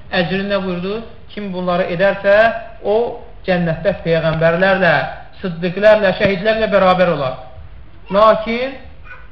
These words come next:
o şəxslərdən başqa ki, o valideyninə əzab edər, əziyyət edər. Hətta bunları etsə belə, belə. Yəni, bu gözəl, fəzilətli, İslamın ərkanları olan əməlləri etsə belə, bununla bərabər valideyninə əziyyət edərsə,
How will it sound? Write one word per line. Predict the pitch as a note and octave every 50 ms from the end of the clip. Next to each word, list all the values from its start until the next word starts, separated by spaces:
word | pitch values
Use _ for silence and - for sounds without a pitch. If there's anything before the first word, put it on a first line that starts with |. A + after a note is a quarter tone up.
| - - - - - - - - -
o | - - G#3+
şəxslərdən | F3 - G#3+ F3+ - - F#3+ F3+ F3+ G3 G3
başqa | G3 F3+ - - G3+ -
ki, | - A#3 A3
o | - - F#3+ F#3 F#3+ F#3+
valideyninə | F3 E3 D#3 D3+ D3+ D3+ D3 D3 D3 D#3+ E3
əzab | D#3+ D3+ D3 C#3+ C3+ C3+
edər, | B2+ - C3+ -
əziyyət | C#3 C#3 C3 C#3+ - - - -
edər. | F2 D#2+ - - - - - - - - - -
Hətta | - - F3 E3+ - F#3 F3
bunları | E3+ F3 F3 F3+ F3+ F3+ F3+
etsə | F3 - F3+ D#3+
belə, | C#3+ C#3 C#3 C#3
belə. | - D3+ C#3 C3+ B2+ - - - - - - - - - - -
Yəni, | - - D3+ D#3 D#3 C#3+
bu | E3 G3+ G3+ F3 D3+ - - - - - - - - - - - - - - - - - -
gözəl, | - F#3+ F3 E3+ E3 G#3 A3+ A3+ G3+ -
fəzilətli, | - F#3+ F3+ F3 G3 F#3+ F3+ F3+ F3 - - A3+ A#3 A3 G3+
İslamın | - G3+ - - G3+ F#3+ G3 A3 A3+ A3 G#3+
ərkanları | G#3+ G3+ G3 - G#3+ G3+ G3+ G3+ G#3 A3 B3+ B3+
olan | A3+ A3+ A3+ A3 A3 A3 A3
əməlləri | G#3+ G#3+ G#3 A3 A3+ A3+ A3+ A#3
etsə | A3 - - C#4+ C4+ B3
belə, | A#3+ A#3+ C4 C#4 C#4+ C4+ - - - -
bununla | - A3+ A3 A#3+ C4 B3
bərabər | A3+ A#3 A3+ A3 G#3+ A3 A3 G#3+ A3
valideyninə | G#3+ G#3+ G#3+ G#3+ G#3+ A3 A3+ A#3+ A#3
əziyyət | A3+ A3 G3+ A3+ A3+ F3+ E3+ G#3+
edərsə, | G#3+ A#3 A#3+ A#3 - B3 B3